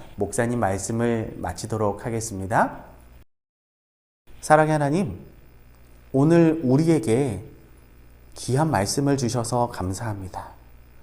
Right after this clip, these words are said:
우리가 가진 멋진 꿈과 계획들이 있지만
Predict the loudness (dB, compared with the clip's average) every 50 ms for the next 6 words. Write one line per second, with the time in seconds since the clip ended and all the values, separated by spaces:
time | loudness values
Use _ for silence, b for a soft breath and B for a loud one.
0 | b b b b b b b b b b 2 4 6 8 8 8 8 8 6 4
1 | 6 6 6 6 6 4 4 2 2 4 4 2 2 0 -2 2 4 4 4 4
2 | 2 2 2 2 2 2 6 6 8 8 6 4 2 0 2 2 2 2 0 -2
3 | -2 -2 -4 -4 -8 -10 -6 -4 -4 -4 -4 -6